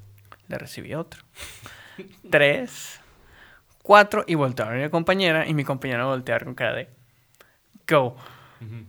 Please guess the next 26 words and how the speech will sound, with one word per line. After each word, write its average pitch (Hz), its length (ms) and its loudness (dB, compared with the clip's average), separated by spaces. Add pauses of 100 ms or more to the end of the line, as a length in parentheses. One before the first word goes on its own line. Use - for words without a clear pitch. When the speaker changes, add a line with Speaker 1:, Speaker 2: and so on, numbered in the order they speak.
(100)
Speaker 1:
Y 175 100 2
me 165 120 2
pone 175 240 4
otro 185 240 4
y 180 40 0
le 180 80 -2
digo, 160 340 0
"Señor, 196 440 0 (280)
ya 147 120 -4
no 160 60 0
lo 147 80 0
puedo 135 140 -2
recibir 131 280 -4
otro". 160 240 -8 (200)
Speaker 2:
Ujú. 104 240 -16 (340)
Speaker 1:
"¿Pero - 100 -10
es - 60 -6
que 247 80 -6
por - 180 -2
qué?". 277 200 -4 (520)
"Porque 139 180 -12
esta 127 160 -10
fila 117 240 -10
es 110 140 -12
de 147 100 -12
cuatro. - 320 -10